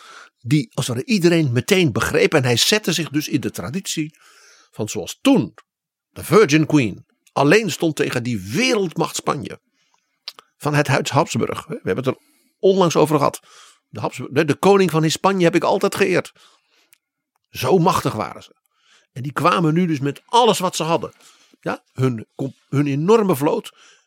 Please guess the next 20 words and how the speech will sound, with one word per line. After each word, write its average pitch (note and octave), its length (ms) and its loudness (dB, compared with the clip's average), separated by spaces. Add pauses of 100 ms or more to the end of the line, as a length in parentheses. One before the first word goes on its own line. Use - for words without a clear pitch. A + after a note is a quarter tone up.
(260)
en C#3+ 120 0
dat B2+ 200 -6
enorme D#3+ 400 2
leger E3+ 320 2
onder C3+ 260 -2
leiding C3+ 320 -2
van A#2+ 120 -4
de A2+ 80 0
nummer C#3 280 2
één F3+ 220 2
generaal, B2+ 520 -2 (100)
ja, - 200 -6
van C3+ 220 0
die A2+ 120 2
tijd. G3 340 0 (720)
En C#3 120 -6
daar - 120 -6
stond A3+ 340 0
deze B2 280 -2
vrouw E3+ 400 -4